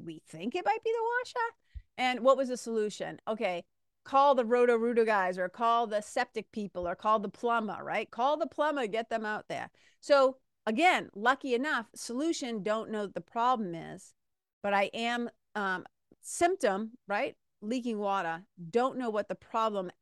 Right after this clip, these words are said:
actually is, but luckily we are solution aware. We know who to call. Okay, when it comes to my work, when it comes to plumbing the depths of the human condition, when it comes to plumbing the psyche of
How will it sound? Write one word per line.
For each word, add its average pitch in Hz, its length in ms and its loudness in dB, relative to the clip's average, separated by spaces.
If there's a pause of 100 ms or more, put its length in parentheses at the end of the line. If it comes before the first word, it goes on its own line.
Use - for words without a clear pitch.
actually 208 760 0
is, 175 380 -4 (440)
but 226 220 0
luckily 226 640 0
we 214 160 -4
are 208 100 -2
solution 214 640 -4
aware. 175 400 -4
We 185 160 -4
know 175 200 -4
who 175 120 -8
to 170 100 -6
call. - 440 -12 (280)
Okay, 190 340 -2 (440)
when 233 140 -4
it - 100 -6
comes 320 340 -6
to 277 120 -8
my 220 280 -2
work, - 280 -8 (640)
when 220 160 -2
it - 120 -6
comes 330 340 -2
to 285 120 0
plumbing 320 640 0
the 320 100 -2
depths 220 460 0
of 196 180 -4
the 202 80 -2
human 208 360 -6
condition, 180 640 -8 (320)
when 220 140 -2
it 226 140 -4
comes 330 340 -4
to 269 280 -4
plumbing 359 580 -4
the 302 80 -4
psyche 247 560 -2
of 190 200 -2